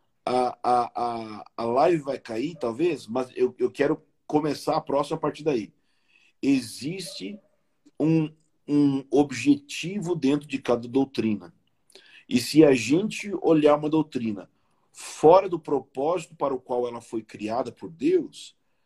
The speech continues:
a gente vai desviar. Então, a gente pode entrar num, num guerra de versículo, é, é, de-, debate sem sentido,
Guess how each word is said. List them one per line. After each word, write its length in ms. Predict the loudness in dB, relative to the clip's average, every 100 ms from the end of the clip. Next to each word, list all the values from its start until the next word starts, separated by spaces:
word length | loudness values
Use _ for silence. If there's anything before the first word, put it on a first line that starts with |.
| _ -12
a 120 | -6
gente 220 | -6 -4
vai 200 | -2 -2
desviar. 680 | -2 -6 -6 -2 -2 -4 -12 _ _ _ _ _ _
Então, 460 | -14 -4 0 0 0 _ -20 _
a 140 | -4
gente 220 | -2 -2
pode 440 | 0 2 2 0 -4
entrar 440 | -2 0 0 0
num, 120 | 0 0 0 0
num 500 | 0 0 -4 -6 -12 _ _ _ -18
guerra 380 | -2 2 4 4
de 120 | 4
versículo, 1080 | 2 2 -2 -4 -4 -2 0 4 4 2 -6 _ _ _ _ _ 6
é, 340 | 8 8 4
é, 520 | -2 -2 -2 -6 -10 -12
de-, 300 | -4 -4 -4 _
debate 580 | -2 -2 0 -4 -6 -10
sem 200 | -10 -10
sentido, 1400 | -10 -14 -14 -14 -10 -8 -8 -4 -4 -2 -2 -4 -6 -8